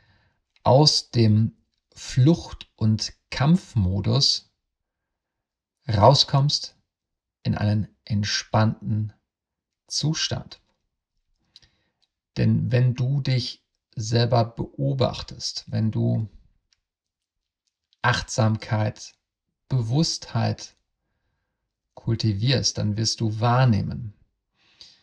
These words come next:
dass Denken nicht zufällig entsteht, sondern dein Kopf rast umso wilder, je gestresster du bist. Wir könnten sagen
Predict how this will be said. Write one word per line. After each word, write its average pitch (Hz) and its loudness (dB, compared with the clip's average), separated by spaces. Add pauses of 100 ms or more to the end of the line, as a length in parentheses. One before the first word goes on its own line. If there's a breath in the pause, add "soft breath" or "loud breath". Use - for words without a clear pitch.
(1400 soft breath)
dass 127 -6
Denken 135 0
nicht 127 -2
zufällig 113 -4 (140)
entsteht, 120 -4
sondern 113 2
dein 110 0 (160)
Kopf - -2
rast 120 2 (180)
umso 127 0
wilder, 127 2 (680 soft breath)
je 113 -8
gestresster 117 0
du 113 0
bist. 117 -2 (2500)
Wir 113 -4
könnten 117 0
sagen 110 2